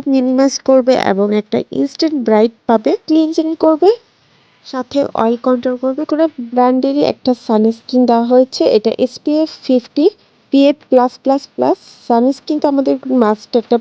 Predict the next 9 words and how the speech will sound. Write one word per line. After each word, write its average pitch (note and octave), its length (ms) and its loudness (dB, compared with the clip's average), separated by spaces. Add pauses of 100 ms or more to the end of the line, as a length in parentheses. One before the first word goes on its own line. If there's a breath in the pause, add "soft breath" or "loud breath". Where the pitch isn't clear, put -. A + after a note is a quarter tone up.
(120)
প্রয়োজন, G#3+ 460 2 (880)
গরমে C#4+ 320 0 (100)
অথবা - 220 -4 (120)
শীতে A3+ 340 -2 (280)
সবসময় D4 460 -4
কিন্তু E4 220 -2
আমাদের C#4 220 -2 (100)
সানস্ক্রিন A3+ 540 0 (680)
ব্যবহার C4 320 2